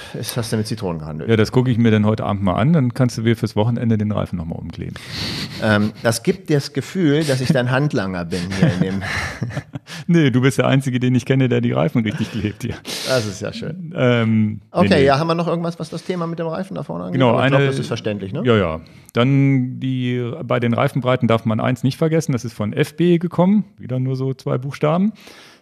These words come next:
Speaker 2: Drahtfaltreifen bauen immer sehr, um, immer oder sehr oft deutlich breiter auf als ihre Reifendimension. Vor allem breite Reifen, bei breiten Felgen wird das natürlich sehr deutlich. Dreiundzwanziger Reifen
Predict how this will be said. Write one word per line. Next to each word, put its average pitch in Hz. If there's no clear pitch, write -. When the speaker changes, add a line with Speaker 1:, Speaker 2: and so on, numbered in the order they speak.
Speaker 2:
Drahtfaltreifen 139
bauen 123
immer 143
sehr, 131
um, -
immer 160
oder 110
sehr 113
oft 139
deutlich 123
breiter 135
auf 123
als 117
ihre 110
Reifendimension. 87
Vor -
allem 117
breite 113
Reifen, 117
bei 104
breiten 104
Felgen 107
wird 90
das 85
natürlich 80
sehr 82
deutlich. 80
Dreiundzwanziger 117
Reifen 143